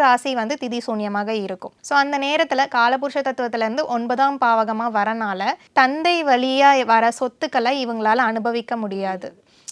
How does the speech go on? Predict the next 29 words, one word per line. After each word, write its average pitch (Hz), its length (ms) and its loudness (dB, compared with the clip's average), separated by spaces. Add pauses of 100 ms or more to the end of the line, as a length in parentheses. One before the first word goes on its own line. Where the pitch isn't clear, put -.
(140)
அதே 262 160 2
போல 247 260 0
தந்தை 269 360 -2
வழி 262 300 0
ப்ராப்பர்ட்டிக்கு 247 560 2 (100)
பயங்கர 233 380 0
ஒரு 277 120 2
போராட்டம் 240 480 0
ஏற்பட்டு 214 420 -6
தான் 269 320 0
கைக்கு 233 380 -4
வர 214 200 0
நிலை. 214 380 -4 (280)
கைக்கு 262 340 0
வந்தாலும் 285 360 2
உடனடியா 262 520 4
ஒரு 233 160 0 (220)
நஷ்டத்துக்கு 277 580 -4
சேல் 233 280 -2
பண்றது. 208 420 -4 (360)
So, 302 160 0
இந்த 277 220 -2
மாதிரி 277 260 0
பாதிப்புகள்லாம் 233 800 0
உண்டாகும். 214 440 0
அப்பாக்கும் 269 400 2
இவங்களுக்கும் 240 380 -2
செட் 214 240 -2
ஆகாது. 196 320 -4